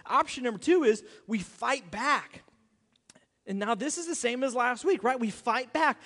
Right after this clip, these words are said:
and we fight fire with fire. And we know that that, that never goes well, right? We know that that is not a tactic that we actually,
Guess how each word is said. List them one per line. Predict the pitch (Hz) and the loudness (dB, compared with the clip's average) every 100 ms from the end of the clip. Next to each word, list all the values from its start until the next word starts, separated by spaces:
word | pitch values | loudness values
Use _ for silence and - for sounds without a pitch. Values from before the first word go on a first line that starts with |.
| - 226 | -14 -6
and | 220 | -4
we | 226 | -4
fight | - - 226 269 - - _ | -4 -2 0 -2 -6 -20 _
fire | - - 226 226 247 233 220 208 _ _ | -20 -8 -2 0 0 0 -2 -4 _ _
with | 170 170 | -6 -6
fire. | - 170 151 208 - | -6 -4 -4 -8 -4
And | 233 | -2
we | 262 285 | 0 -2
know | 262 285 311 311 | 2 8 8 8
that | 262 240 | 4 2
that, | 262 247 214 _ - | 0 -2 -4 _ -6
that | 240 220 | -6 -4
never | 202 262 277 | -4 0 0
goes | 247 262 269 190 | 0 -2 -2 -4
well, | 180 131 110 _ _ | -6 -6 -10 _ _
right? | 170 240 254 165 | -8 -6 -8 -8
We | 190 277 | -6 -4
know | 247 254 285 269 220 | 0 2 4 2 2
that | 202 196 | 0 -2
that | 233 233 | 0 0
is | 208 | -2
not | 196 226 254 | -4 -2 -4
a | |
tactic | 240 - 254 254 202 - | -6 -4 -4 -2 -8 -8
that | 180 151 | -12 -8
we | 202 | -6
actually, | 202 202 208 - 208 | -4 -6 -8 -6 -4